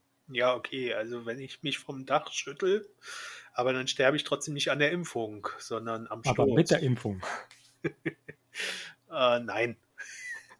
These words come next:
Speaker 1: <laughs> Nee, also wie gesagt, ja, also ich verstehe halt nicht, warum, also ich, ich kann's wirklich nicht nachvollziehen, warum so viele Leute dagegen sind, sich impfen zu lassen. Ich krieg's halt nicht, äh, äh,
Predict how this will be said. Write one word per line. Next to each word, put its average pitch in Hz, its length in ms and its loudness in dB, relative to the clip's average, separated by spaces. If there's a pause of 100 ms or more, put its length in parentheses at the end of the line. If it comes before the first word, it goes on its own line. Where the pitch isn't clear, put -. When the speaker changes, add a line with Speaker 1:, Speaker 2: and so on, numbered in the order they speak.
(220)
Speaker 1:
<laughs> 165 140 4 (2250)
Nee, 143 360 12 (200)
also 143 340 2
wie 147 120 -8
gesagt, 143 540 6 (240)
ja, 131 420 10 (140)
also 151 240 -10
ich 143 160 -8
verstehe 160 560 12
halt 160 160 12
nicht, 147 240 4
warum, 147 640 4
also 135 180 -2
ich, 147 220 -10 (320)
ich - 160 -8
kann's 170 320 10
wirklich 185 320 8
nicht 165 200 0
nachvollziehen, 135 920 6 (100)
warum 139 720 2
so 147 220 4
viele 156 320 0
Leute 135 380 4
dagegen 131 480 4
sind, 131 240 -4
sich 127 200 -4
impfen 151 280 -10
zu - 140 -6
lassen. 92 340 -10
Ich - 100 -14
krieg's - 260 -4
halt 127 200 6
nicht, - 400 -2
äh, 131 600 2
äh, - 40 2